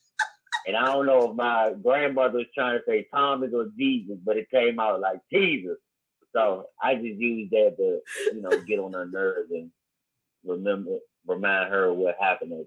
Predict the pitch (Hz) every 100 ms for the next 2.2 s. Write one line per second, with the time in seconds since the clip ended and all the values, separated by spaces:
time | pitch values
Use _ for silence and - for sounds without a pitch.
0 | - 82 82 92 92 - _ _ _ -
1 | 101 - - - 104 90 - 87 85 80
2 | 80